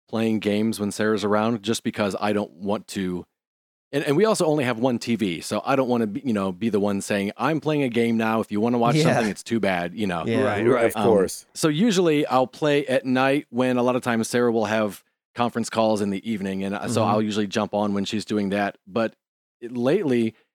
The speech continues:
Speaker 1: it's become, uh, me gaming has become Sarah's background noise. So she'll
Speaker 2: Yeah.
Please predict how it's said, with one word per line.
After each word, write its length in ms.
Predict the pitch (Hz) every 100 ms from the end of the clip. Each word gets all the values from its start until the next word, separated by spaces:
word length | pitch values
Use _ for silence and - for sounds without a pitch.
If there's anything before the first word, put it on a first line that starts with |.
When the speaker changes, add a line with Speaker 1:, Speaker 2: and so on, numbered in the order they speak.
| _
Speaker 1:
it's 180 | 123 -
become, 680 | 117 117 117 120 120 113 104 _ _ _ _ _ -
uh, 260 | 117 107 104 _ _ _ _ _ -
me 240 | 131 156
gaming 420 | 131 123 143 135 113
has 160 | 113
become 340 | 123 117 117 107
Sarah's 360 | 127 120 101
background 560 | 87 104 - 127 151 156
noise. 460 | 175 208 226 - - _ _ _ -
So 200 | 139 127
she'll 180 | 123 156
Speaker 2:
Yeah. 220 | 151 120